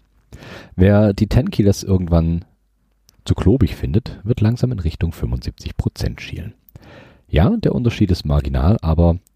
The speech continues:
kann entscheidend sein. Hier werden die Mods teilweise noch etwas reduziert und alles andere etwas zusammengeschoben. Sonst bleiben die Boards aber ähnlich zu betrachten wie die Ten Keyless Boards.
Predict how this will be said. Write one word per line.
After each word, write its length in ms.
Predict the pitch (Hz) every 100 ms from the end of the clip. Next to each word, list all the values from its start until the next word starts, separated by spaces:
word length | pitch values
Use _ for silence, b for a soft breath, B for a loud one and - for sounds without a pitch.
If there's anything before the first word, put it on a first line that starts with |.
| _
kann 160 | - 123
entscheidend 420 | - - - -
sein. 200 | - - - B B B -
Hier 240 | 98 180 220 _ -
werden 420 | 87 87 87 - -
die 140 | 90
Mods 280 | 71 - -
teilweise 440 | - 82 80 -
noch 140 | 76 -
etwas 340 | - 80 -
reduziert 440 | - 67 - - -
und 120 | -
alles 200 | 67 -
andere 420 | 76 76 71 78 - _ _ - -
etwas 320 | - - -
zusammengeschoben. 800 | - 101 62 - - - - - _ _
Sonst 280 | - - -
bleiben 200 | 107 92
die 60 | 82
Boards 300 | 65 73 -
aber 200 | 78 - _ _ -
ähnlich 340 | 69 67 69
zu 120 | - -
betrachten 560 | - - 55 - -
wie 80 | 60
die 100 | -
Ten 220 | - 60
Keyless 460 | - - - - -
Boards. 460 | - - - -